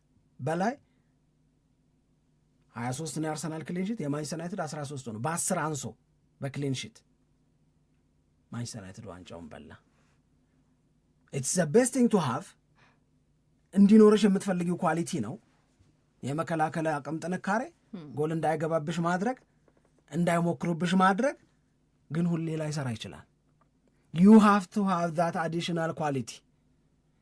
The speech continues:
Speaker 1: ያ ተጨማሪ ኳሊቲ ምንድን ነው? ራስህም ግን ጎል አግባ። ይሄንን ከማን ነው የምትማረው? ከራስህ። ከየትኛው ራሴ? ከአስራ ዘጠኝ ዘጠና ስምንት ዘጠና ዘጠኝ የውድድር ዓመት አርሰናል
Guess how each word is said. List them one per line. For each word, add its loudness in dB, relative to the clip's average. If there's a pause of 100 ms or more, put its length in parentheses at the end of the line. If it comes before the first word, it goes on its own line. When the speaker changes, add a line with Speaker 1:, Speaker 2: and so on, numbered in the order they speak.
(120)
Speaker 1:
ያ 8
ተጨማሪ 6
ኳሊቲ 6
ምንድን 6
ነው? -2 (720)
ራስህም -12
ግን -12
ጎል -14
አግባ። -16 (1200)
ይሄንን 10
ከማን 6
ነው 8
የምትማረው? 0 (280)
ከራስህ። -8 (680)
ከየትኛው 6
ራሴ? 4 (240)
ከአስራ -4
ዘጠኝ -6
ዘጠና -10
ስምንት -6
ዘጠና -6
ዘጠኝ -6 (340)
የውድድር 0
ዓመት -4 (280)
አርሰናል 0